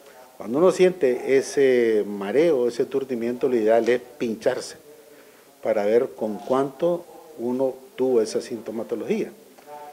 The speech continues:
Puede ser que la persona tenía sesenta, en ese caso tiene menos de setenta, o puede ser que a veces tenga ciento cincuenta, ciento sesenta y se siente igual.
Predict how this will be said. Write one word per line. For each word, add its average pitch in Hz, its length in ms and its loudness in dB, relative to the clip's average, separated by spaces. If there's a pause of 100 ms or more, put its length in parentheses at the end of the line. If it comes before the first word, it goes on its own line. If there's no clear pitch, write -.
(320)
Puede 107 220 0
ser 117 160 0
que 127 100 4
la 127 80 6
persona 120 360 0
tenía 110 320 0
sesenta, 131 680 -2
en 104 100 -8
ese 107 140 -8
caso 107 260 -2
tiene 110 240 -4
menos 110 220 -2
de 113 140 -6
setenta, 156 500 -2
o 123 100 -2
puede 120 320 2
ser 123 180 -2
que 151 100 2
a 143 40 8
veces 127 340 2 (720)
tenga 113 260 2
ciento 123 320 -2
cincuenta, 123 600 -2
ciento 120 320 -2
sesenta 147 400 -4
y 113 120 -6
se 107 140 -10
siente 117 300 -8
igual. 123 380 2